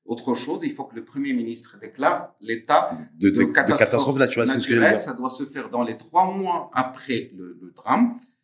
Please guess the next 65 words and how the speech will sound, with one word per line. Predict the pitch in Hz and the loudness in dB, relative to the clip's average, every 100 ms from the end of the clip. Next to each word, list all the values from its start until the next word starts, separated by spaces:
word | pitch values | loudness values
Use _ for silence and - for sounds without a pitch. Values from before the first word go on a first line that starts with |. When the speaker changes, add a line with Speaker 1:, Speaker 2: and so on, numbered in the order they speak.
| _ | _
Speaker 1:
Sinon, | - 143 143 156 | -4 2 2 2
ces | 143 135 | -2 -4
gens-là | 123 123 170 | -4 -6 -8
ne | 180 | -10
seront | - 113 101 _ | -10 -10 -16 _
jamais, | - 113 123 147 - - | -12 -6 -4 -4 -8 -4
euh, | |
Speaker 2:
On | 95 | 2
peut | 113 | 6
im-, | 113 120 | 8 6
on | |
Speaker 1:
remboursés. | 113 101 | 4 0
Speaker 2:
peut, | 143 | 0
on | 113 | 0
peut | 95 107 | 0 2
imaginer | 101 104 127 | 2 4 2
que | 110 | 0
le | |
chef | 90 107 | -4 -4
de | 92 | -4
gouvernement, | 92 92 90 110 | 0 2 4 2
en | |
l'occurrence, | 98 87 101 131 - - _ | 2 -2 -4 -4 -6 -14 _
Speaker 1:
J'espère. | - 107 92 131 | -14 -14 -6 4
Speaker 2:
devrait | 117 104 113 120 | 6 6 2 -2
le | |
faire. | - 101 - | 0 -2 -4
Speaker 1:
J'espère. | 123 120 - 156 220 - | -10 -8 -2 -2 0 -4
C'est, | - 123 120 | -6 -2 4
Speaker 2:
Pourquoi | 113 113 | 6 6
vous | |
Speaker 1:
ce | 120 175 | 6 4
Speaker 2:
doutez ? | 196 | 4
Speaker 1:
sont, | - | -2
Speaker 2:
Vous | - | -6
dites, | 120 117 | -6 -2
il | |
y | 110 | 4
Speaker 1:
ce | |
Speaker 2:
a, | 117 | 6
il | 120 | 6
Speaker 1:
sont | 135 | 6
Speaker 2:
y | 120 | 4
a, | 113 | 2
Speaker 1:
de, | - - - | 0 -8 -4
Speaker 2:
il | 117 | 0
y | |
a | 113 | 0
Speaker 1:
c'est | - 143 | 0 -2
son | - 139 | 0 2
devoir. | 123 120 104 120 160 240 - - _ | 2 0 -2 2 4 4 -2 -14 _
C'est | - 127 123 | -6 -4 -2
un | 120 | -2
devoir | 113 123 113 | -2 0 0
de | 110 | -2
solidarité | - 113 107 110 - 120 | -8 -10 -6 -4 -4 -4
nationale. | 117 117 196 240 | -6 -6 -4 -2
Moi, | 190 | -2
je | 143 | -2
l'ai | 147 | -2
vu | 147 139 - _ _ _ _ _ | -2 -6 -8 _ _ _ _ _
en | 120 | -2
deux | 147 | 2
mille | 151 123 | 2 -2
quatre, | 104 95 | -6 -14